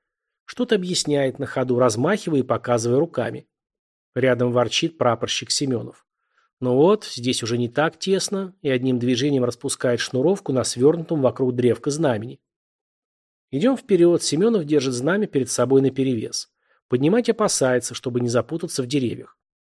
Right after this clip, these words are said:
Капитан Нелидов вышел к самому крайнему деревцу рощи, за которым уже было чистое поле. Встал и повернул рукой со шпагой в сторону от себя, как шлагбаум. «Становись».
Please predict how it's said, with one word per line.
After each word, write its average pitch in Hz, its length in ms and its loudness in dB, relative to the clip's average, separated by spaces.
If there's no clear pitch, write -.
Капитан 131 460 0
Нелидов 131 440 2
вышел 127 260 -2
к - 80 -8
самому 131 400 -2
крайнему 127 420 0
деревцу 123 460 -2
рощи, 143 400 2
за 131 120 -6
которым 135 360 0
уже 127 140 0
было 127 260 2
чистое 127 420 -2
поле. 120 400 -2
Встал 233 360 2
и 196 40 4
повернул 143 420 4
рукой 139 260 2
со 123 160 -2
шпагой 180 400 -2
в - 40 -4
сторону 165 320 -2
от - 60 -10
себя, 135 300 -2
как - 180 -8
шлагбаум. 135 580 -2
«Становись». 143 640 0